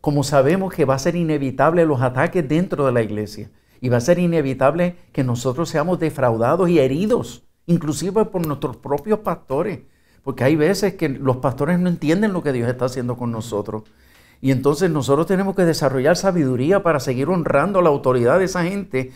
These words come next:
y esperar a que, a que Dios le dé testimonio de uno. Mientras tanto, uno es leal, eh, y, y, y está en esperanza contra esperanza, sirviendo al Señor,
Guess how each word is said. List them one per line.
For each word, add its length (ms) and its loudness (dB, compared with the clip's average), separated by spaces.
y 120 2
esperar 720 4
a 220 0
que, 200 0
a 180 0
que 120 0
Dios 520 -2
le 200 4
dé 140 2
testimonio 600 0
de 100 4
uno. 300 0
Mientras 380 0
tanto, 260 2
uno 240 0
es 100 2
leal, 600 2
eh, 380 6
y, 100 0
y, 720 -4
y 60 6
está 500 2
en 180 2
esperanza 580 2
contra 240 0
esperanza, 520 0
sirviendo 500 0
al 80 0
Señor, 480 -2